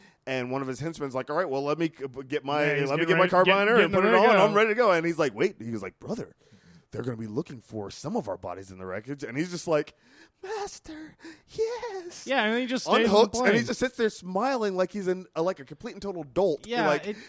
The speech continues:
Speaker 1: he's like, "All right, kill
Speaker 2: I,
Speaker 1: me."
Speaker 2: I would be curious as to where you find this kind of loyalty and
Speaker 1: I need employees.
Speaker 2: equally effectiveness.
Speaker 1: Exact-
Speaker 2: Like, like, I mean, you can be this crazy loyal, but let's face it, you're,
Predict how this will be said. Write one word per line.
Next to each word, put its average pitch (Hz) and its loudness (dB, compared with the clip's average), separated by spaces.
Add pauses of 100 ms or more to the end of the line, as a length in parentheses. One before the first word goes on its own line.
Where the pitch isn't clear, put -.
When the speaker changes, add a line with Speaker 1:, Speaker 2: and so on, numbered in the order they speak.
Speaker 1:
he's 170 -6
like, 180 2
"All 214 -4
right, 247 -2 (220)
kill 415 -4
Speaker 2:
I, 240 -4
Speaker 1:
me." 254 -6
Speaker 2:
I 214 -6
would 226 -4
be 208 -6
curious 107 -10 (320)
as 147 -10
to - -10
where 151 -8
you 160 -8
find 180 -12
this 92 -12
kind 98 -14
of 95 -16
loyalty 101 -10 (180)
and 214 -6
Speaker 1:
I - 0
need 240 -4
employees. 185 4 (160)
Speaker 2:
equally 208 0
effectiveness. 113 -8
Speaker 1:
Exact- 160 -4
Speaker 2:
Like, 202 4
like, 208 -2
I 202 -6
mean, 214 -8
you 220 -10
can 220 -8
be 269 -8
this 214 -6
crazy 190 -4
loyal, 208 0
but 180 -4
let's 233 -10
face 202 -8
it, 113 -10
you're, 151 -10